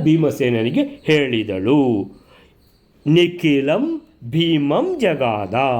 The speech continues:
ಭೀಮಸೇನನಿಗೆ ಎಲ್ಲ ವಿಷಯ ತಿಳಿಸಿದಳು. ಭೀಮ ಅದನ್ನು ಕೇಳಿ,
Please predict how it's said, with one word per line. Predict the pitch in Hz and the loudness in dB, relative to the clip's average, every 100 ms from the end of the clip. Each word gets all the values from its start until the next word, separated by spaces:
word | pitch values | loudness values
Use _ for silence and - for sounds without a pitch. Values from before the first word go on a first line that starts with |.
| 110 127 | -6 -2
ಭೀಮಸೇನನಿಗೆ | 185 170 139 123 127 123 139 262 277 - - | 0 0 -2 -2 -4 -2 -2 -2 -4 -8 -4
ಎಲ್ಲ | 120 143 190 254 285 | -2 0 0 2 2
ವಿಷಯ | 190 139 147 247 | 2 -2 -2 -2
ತಿಳಿಸಿದಳು. | 170 170 139 - 110 107 139 120 95 - - - 98 101 | 0 0 0 -4 -6 0 2 0 -2 -12 -20 -20 -10 -4
ಭೀಮ | 113 123 143 120 107 180 - - | -2 2 2 0 -2 -4 -8 -10
ಅದನ್ನು | 107 120 123 123 117 113 | -6 0 0 2 0 0
ಕೇಳಿ, | 117 120 139 120 135 | -2 0 2 0 0